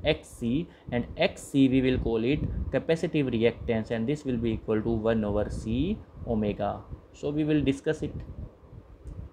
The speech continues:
So if we wrote I naught in place of E naught over one by C omega, then the expression becomes I equals I naught cos omega t,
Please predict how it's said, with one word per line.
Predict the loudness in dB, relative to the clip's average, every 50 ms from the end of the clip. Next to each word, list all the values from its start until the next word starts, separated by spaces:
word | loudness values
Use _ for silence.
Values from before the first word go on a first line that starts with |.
| -18 -16 -8 -8 -6
So | -2 0 0 2 0 0 2
if | 2 2 2 4
we | 4 6 6 8
wrote | 8 8 8 8 6 4 0 -12 -20 _ -20 -18 -16 -14 -14 -16 -16 -20 -20 -20 -20 -20 -20 -20 -20 -20 -20 -20 -20 -20 -20 -18 -16 -14 -14 -16 -16 -18 -20 -20 -20 -20 -20 -20 -20 -12 -10 -10 -10 -10 -10 -10 -10 -10 -10 -12 -14 -14 -14 -14 -10 -8 -8 -6 -4 -4 0 6
I | 8 8 8 8
naught | 6 6 6 6 6 4 2 0 -4 -6 -8 -8 -18 -20 _ -20 -20 -20 -18 -18 -16 -8 0
in | 0 0 0 2
place | 4 4 6 6 6 6
of | 6 4 4 4 2
E | 2 4 4
naught | 4 4 2 4 4
over | 6 6 6 6
one | 4 2 4 4
by | 4 4
C | 2 2 2 4
omega, | 4 4 4 4 2 4 2 2
then | 4 2 2 4
the | 4 2
expression | 2 2 0 0 0 0 0 0 -2 -2
becomes | -2 0 0 0 -2 -2 -4 -8 -6 2
I | 4 4 6
equals | 6 4 2 2 0 -2 0 0 0 0 -2 -6 -6 0
I | 2 4 4 4 2
naught | 2 0 0 -2 -4 -4
cos | -2 0 0 0 -2 -2
omega | -2 0 0 2 2 0 0
t, | -2 -4 -6